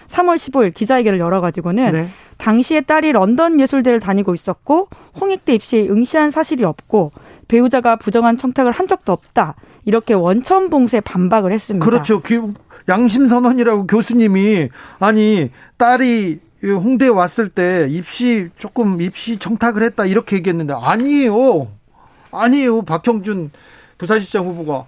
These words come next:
Speaker 2: 아니, 우리 딸은 거기에 아예 지원도 안 했는데 이렇게 얘기했잖아요.
Speaker 1: 네, 이제 그러다 보니까 그냥 공방만 주고받고는 어떤 사실이 무-, 팩트인지가 확인되지 못하고 그때 선거 결과가 나왔거든요.
Speaker 2: 그런데요.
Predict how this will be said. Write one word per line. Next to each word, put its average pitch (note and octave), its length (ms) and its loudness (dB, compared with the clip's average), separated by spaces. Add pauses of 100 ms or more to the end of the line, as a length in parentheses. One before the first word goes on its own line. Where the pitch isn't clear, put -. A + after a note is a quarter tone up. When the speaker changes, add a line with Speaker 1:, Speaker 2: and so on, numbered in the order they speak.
(140)
Speaker 2:
아니, G#3 180 0
우리 F#3 340 0
딸은 A#3+ 320 0
거기에 F3+ 380 -4
아예 E3+ 300 -4
지원도 A#3 440 0
안 G#3+ 100 0
했는데 A3+ 380 0
이렇게 A3+ 320 -2
얘기했잖아요. D#3 840 -6
Speaker 1:
네, A3+ 100 0
이제 A3+ 120 0
그러다 C#4 280 2
보니까 C4 340 0
그냥 A3+ 160 0
공방만 C#4+ 560 2
주고받고는 G3 920 -2 (180)
어떤 C#4 340 0
사실이 C#4 380 0
무-, F#3 180 -4 (200)
팩트인지가 A#3 640 0
확인되지 E4+ 460 0
못하고 A#3 500 -2
그때 G3 240 -4
선거 C4 220 -4
결과가 F3 300 -4
나왔거든요. D#3+ 760 -6
Speaker 2:
그런데요. F#3 480 0